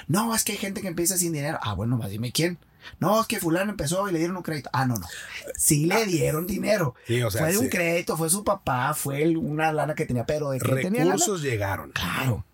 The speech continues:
Speaker 1: Los negocios se hacen cuando le dije, le decía yo a mis hijos, "¿Quieres ser un taxista, hijo? ¿Qué es lo primero que debe tener un taxista?" No, pues debe saber manejar, ¿no? ¿Qué es lo
Speaker 2: No,
Speaker 1: que debe de
Speaker 2: no.
Speaker 1: tener
Speaker 2: Sí,
Speaker 1: para
Speaker 2: claro.
Speaker 1: jalar?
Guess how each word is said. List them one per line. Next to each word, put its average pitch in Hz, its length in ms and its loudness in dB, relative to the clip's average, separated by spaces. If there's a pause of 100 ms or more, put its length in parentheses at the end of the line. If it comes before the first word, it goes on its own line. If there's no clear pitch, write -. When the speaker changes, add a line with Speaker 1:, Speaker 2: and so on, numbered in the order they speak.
(340)
Speaker 1:
Los 110 220 0
negocios 110 580 0
se - 120 2
hacen 127 200 0
cuando 120 200 -2
le 107 120 -2
dije, 107 220 -6
le 113 200 -2
decía 110 300 -2
yo 117 140 -2
a - 20 -4
mis 117 200 -2
hijos, - 280 -6 (720)
"¿Quieres 185 180 4
ser 202 80 2
un 196 60 -6
taxista, 151 460 0
hijo? 160 240 -4 (920)
¿Qué - 100 0
es 175 60 -2
lo 190 60 -4
primero 156 220 -2
que - 100 -4
debe 147 120 -6
tener 143 180 -2
un 139 80 -2
taxista?" - 500 -6 (680)
No, 160 200 2
pues 147 140 0
debe 165 160 0
saber 160 220 2
manejar, 147 320 -2
¿no? 90 180 -4
¿Qué 123 120 4
es 147 60 6
lo 165 60 4
Speaker 2:
No, 131 40 2
Speaker 1:
que - 80 2
debe 170 160 0
de 95 100 0
Speaker 2:
no. 110 80 0
Speaker 1:
tener 147 340 2
Speaker 2:
Sí, 104 100 0
Speaker 1:
para 202 180 0
Speaker 2:
claro. 127 160 4
Speaker 1:
jalar? 131 300 -2